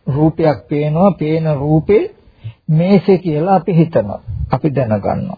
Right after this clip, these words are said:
හ්ම්, මේක බොහොම සරල සිද්ධියක් ඈ. නමුත් ඒකට වඩා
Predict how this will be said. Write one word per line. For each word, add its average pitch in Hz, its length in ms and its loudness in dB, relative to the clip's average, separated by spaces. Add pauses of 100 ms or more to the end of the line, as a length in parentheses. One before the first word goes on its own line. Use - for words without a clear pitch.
(160)
හ්ම්, 185 280 0
මේක 139 200 2
බොහොම 143 280 0
සරල 131 400 -2
සිද්ධියක් 110 580 -2
ඈ. 196 120 -2
නමුත් 151 360 2
ඒකට 139 340 -2
වඩා 135 360 0